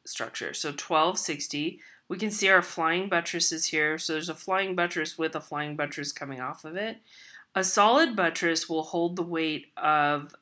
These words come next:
the dome or the, uh, vaulted ceiling, but a flying buttress will do just fine, and they, they figured out some of this engineering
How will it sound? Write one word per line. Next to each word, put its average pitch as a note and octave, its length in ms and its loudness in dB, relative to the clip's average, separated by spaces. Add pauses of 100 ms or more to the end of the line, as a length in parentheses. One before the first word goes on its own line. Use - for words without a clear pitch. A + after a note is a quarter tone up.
the D3+ 640 -4
dome D#3+ 540 -2
or D#3 180 -4
the, C#3 400 -4 (460)
uh, D3 320 0
vaulted E3 540 0
ceiling, E3+ 720 0 (440)
but F3 380 4
a D#3 120 0
flying G#3+ 400 0
buttress E3 420 0
will D#3+ 80 -6
do D#3+ 200 -6
just D#3+ 300 -4
fine, E3+ 400 -2
and C#3+ 140 -8
they, C#3 320 -4
they C#3+ 200 -6
figured D3+ 360 -6
out C#3 200 -2
some D3+ 140 -4
of D3 60 -8
this C#3 160 -8
engineering C#3+ 720 -8